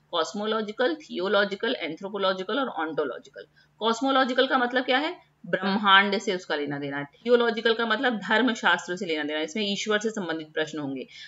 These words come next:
ब्रह्मांड विज्ञान में ब्रह्मांड से संबंधित, anthropological में मनुष्य से संबंधित और ऑन्टोलॉजी में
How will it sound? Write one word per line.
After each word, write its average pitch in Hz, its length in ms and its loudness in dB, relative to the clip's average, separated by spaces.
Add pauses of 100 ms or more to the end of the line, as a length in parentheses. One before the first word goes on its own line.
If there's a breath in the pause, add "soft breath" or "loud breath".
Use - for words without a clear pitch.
(140)
ब्रह्मांड 214 640 2
विज्ञान 214 400 0
में 226 140 -4
ब्रह्मांड 196 500 2
से 175 100 -6
संबंधित, 143 440 -6 (300 soft breath)
anthropological 226 760 2
में 233 120 0
मनुष्य 233 420 2
से 233 120 -4
संबंधित 147 440 -6
और - 100 -4
ऑन्टोलॉजी 240 720 2
में 415 160 0